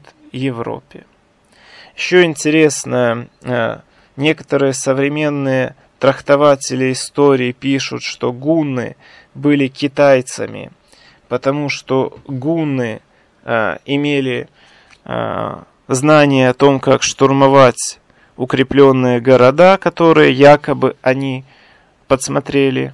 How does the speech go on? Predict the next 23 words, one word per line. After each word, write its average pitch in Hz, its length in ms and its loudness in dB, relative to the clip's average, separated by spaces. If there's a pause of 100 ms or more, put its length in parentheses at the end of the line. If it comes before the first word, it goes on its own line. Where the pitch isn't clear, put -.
в - 80 -20
Китае. 135 680 -2 (1300)
Но 190 240 2
как 165 300 2
бы, 147 420 2
как 180 320 4
они 160 220 0
эти 156 240 -2
навыки 151 480 2
передавали 143 680 2
во 131 140 0
время 139 300 0
нескольких 135 840 -6
поколений, 139 840 2 (580)
пока 135 440 4
они, 135 520 0 (280)
м, 131 380 -10 (500)
мигрировали 139 720 2
по 127 240 -10
степи, 196 560 -10
вопрос 135 540 -4
еще 127 280 -8
вопросинка. - 880 -8